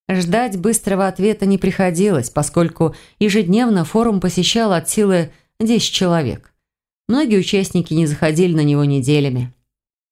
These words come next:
Нев и сам последний раз был тут месяца два назад. Однако все же, если где-то и мог существовать человек с более обширной, чем у него самого,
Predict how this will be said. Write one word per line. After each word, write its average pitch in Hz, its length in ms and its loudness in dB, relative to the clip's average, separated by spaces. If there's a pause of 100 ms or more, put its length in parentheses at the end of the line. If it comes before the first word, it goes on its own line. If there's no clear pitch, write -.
(100)
Нев 240 340 0
и 208 160 0
сам 220 300 0
последний 160 420 0
раз 156 220 0
был 151 160 0
тут 151 200 -4
месяца 165 380 2
два 190 220 0
назад. 143 460 -2 (500)
Однако 302 360 -4
все 262 220 0
же, 226 140 2
если 202 220 0
где-то 185 420 -2
и 180 180 -2
мог 269 220 2
существовать 240 600 -2
человек 220 400 0
с 165 80 -4
более 196 340 2
обширной, 185 480 0
чем 175 200 0
у 175 60 4
него 170 200 2
самого, 160 540 0